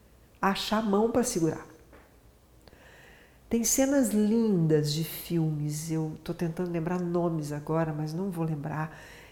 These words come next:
em que a pessoa tá lá na beira da ponte, né, pra se jogar, e é sempre a mesma cena. É sempre alguém que vem e segura na sua mão e olha no seu olho e diz, "Não,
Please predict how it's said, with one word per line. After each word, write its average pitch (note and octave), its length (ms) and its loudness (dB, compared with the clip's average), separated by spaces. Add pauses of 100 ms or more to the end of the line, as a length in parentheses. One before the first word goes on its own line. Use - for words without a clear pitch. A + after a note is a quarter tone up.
em F3 60 0
que - 360 -6
a F3+ 80 -2
pessoa F#3 360 -2
tá G#3 160 -2
lá F#3 140 0
na F#3+ 140 -2
beira G3 240 4
da E3+ 120 0
ponte, F#3+ 840 -4 (400)
né, A#3+ 240 2 (520)
pra G3 160 2
se G#3+ 200 -4
jogar, F3+ 720 2 (580)
e - 200 -2
é B3+ 80 4
sempre G4+ 680 6
a G4 60 10
mesma F#4 480 8
cena. E4+ 800 6 (480)
É B3 80 0
sempre F4 400 6
alguém C#4 380 6
que B3+ 140 8
vem A#3 420 6
e C4+ 40 4
segura C#4 600 6
na C#4 100 4
sua C4+ 240 4
mão B3 400 6
e A3+ 40 6
olha B3 260 8
no B3+ 100 2
seu A#3 260 6
olho A3+ 200 12
e A#3 40 4
diz, - 520 -2
"Não, C#4 340 4